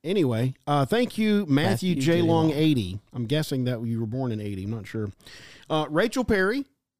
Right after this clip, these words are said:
Speaker 2: I love Rachel
Speaker 1: one two three.
Speaker 2: Perry.
Speaker 1: Rachel, we gave her a shout out actually on the live stream, and she, um, commented on the Instagram promo reel of the Denver. She said, "Excellent episode.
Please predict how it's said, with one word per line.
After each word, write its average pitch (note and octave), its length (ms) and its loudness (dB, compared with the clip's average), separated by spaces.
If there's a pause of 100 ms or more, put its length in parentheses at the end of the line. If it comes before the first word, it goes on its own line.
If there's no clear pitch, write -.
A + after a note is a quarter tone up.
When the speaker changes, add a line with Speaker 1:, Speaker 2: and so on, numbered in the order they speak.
Speaker 2:
I - 60 -8
love F3 220 2
Rachel - 0 -
Speaker 1:
one F#3+ 80 -4
two G3+ 160 2
three. F3 360 0
Speaker 2:
Perry. A#3+ 60 -2
Speaker 1:
Rachel, E3 320 0
we E3+ 60 2
gave G3 140 0
her E3+ 100 2
a C3+ 40 0
shout F#3 260 -2
out D3+ 200 -2 (120)
actually E3+ 580 0
on A#3+ 380 4 (100)
the B2+ 120 0
live D#2+ 340 -4
stream, D#2 420 -10 (540)
and C3+ 280 0
she, D#3+ 420 -2 (120)
um, B2+ 520 0 (240)
commented F3 400 -2
on B2+ 140 0
the A#2 100 -4
Instagram C#3 560 -4
promo F#3+ 600 0
reel D#2+ 400 -12 (160)
of G#2 280 -8 (300)
the G#2+ 100 -10
Denver. G2+ 340 -4
She C3 140 -8
said, B2+ 340 -6
"Excellent A3 460 0
episode. F#3 580 2